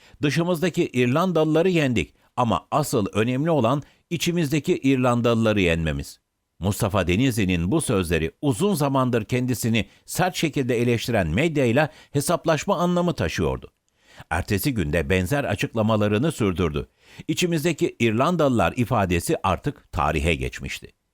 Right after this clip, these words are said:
Günümüze geldiğimizde C H P'nin içindeki durumun bu olaydan farkı var mı? Yıllar sonra birinci parti olmuşsun,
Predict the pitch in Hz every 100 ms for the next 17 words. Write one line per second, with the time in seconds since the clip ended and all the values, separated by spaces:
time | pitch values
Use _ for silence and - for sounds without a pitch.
0 | _ _ - 180 233 240 208 202 131 87
1 | 85 80 73 127 143 - - 101 139 147
2 | 180 180 170 151 - 156 156 143 110 143
3 | 143 156 156 - 135 151 147 139 135 143
4 | 131 - - 80 - 127 180 202 69 -
5 | _ _ - 101 90 110 113 95 85 76
6 | 95 95 117 - 92 - 156 101 67 69
7 | - 98